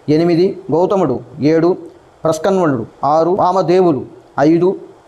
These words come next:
మదచ్ఛందుడు ఐదు, భరద్వాజుడు నాలుగు, అగస్త్యుడు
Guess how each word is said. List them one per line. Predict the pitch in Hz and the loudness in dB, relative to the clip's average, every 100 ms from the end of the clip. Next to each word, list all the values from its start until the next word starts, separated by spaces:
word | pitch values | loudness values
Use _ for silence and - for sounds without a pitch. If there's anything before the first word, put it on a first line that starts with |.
| _ _ _ _ - | _ _ _ _ -4
మదచ్ఛందుడు | 147 185 208 202 180 151 107 - - - | -2 -2 -2 -2 2 0 -2 -10 -16 -4
ఐదు, | 143 165 170 180 - - | 0 2 2 -2 -8 -4
భరద్వాజుడు | 147 180 160 185 165 131 113 - _ _ - | -2 -2 0 0 0 -4 -8 -16 _ _ -4
నాలుగు, | 147 165 165 175 - - - - | 0 2 2 0 -4 -12 -14 -4
అగస్త్యుడు | 156 196 - 175 120 | -2 -2 0 -2 -2